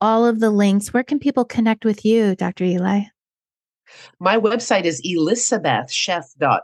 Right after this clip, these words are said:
Speaker 2: com, E L I S A B E T H S H E F F.
Speaker 1: Okay.
Speaker 2: Um, and there's all sorts of good links on there. You can find me on Psychology Today.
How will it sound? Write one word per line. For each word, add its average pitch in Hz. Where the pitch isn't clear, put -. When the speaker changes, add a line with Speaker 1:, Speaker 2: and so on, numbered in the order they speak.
Speaker 2:
com, 127
E 175
L 160
I 143
S -
A 156
B 156
E 156
T 156
H -
S 160
H -
E 175
F 147
F. 196
Speaker 1:
Okay. -
Speaker 2:
Um, 156
and 160
there's 170
all 180
sorts 175
of 160
good 165
links 151
on 151
there. 131
You 147
can 156
find 156
me 151
on 135
Psychology 156
Today. 135